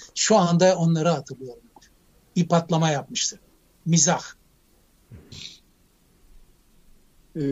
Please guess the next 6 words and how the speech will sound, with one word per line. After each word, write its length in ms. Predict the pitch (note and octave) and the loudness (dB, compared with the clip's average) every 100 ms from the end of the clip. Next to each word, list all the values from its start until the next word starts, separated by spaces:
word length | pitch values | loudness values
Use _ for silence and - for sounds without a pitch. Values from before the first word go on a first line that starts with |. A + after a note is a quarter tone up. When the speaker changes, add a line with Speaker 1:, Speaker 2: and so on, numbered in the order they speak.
| C#3 | -2
Speaker 2:
gazeteci 720 | C3+ D3 D3 G#3 G#3 G3+ G#3+ G#3 | 0 2 4 2 0 -4 -4 -4
Şafak 420 | F#3+ D#3 G#3 D#3 | -4 -2 -2 0
Coşkun'un, 1000 | G3+ D#3 - G#3+ A3 A3+ G3+ F3+ D3+ C#3+ | 0 0 -4 -4 -2 -6 -8 -10 -8 -8
e, 60 | |
tweet'i 420 | - C3+ C3 C#3 | -4 -2 -2 -4
var. 180 | B2 G#2 | -4 -6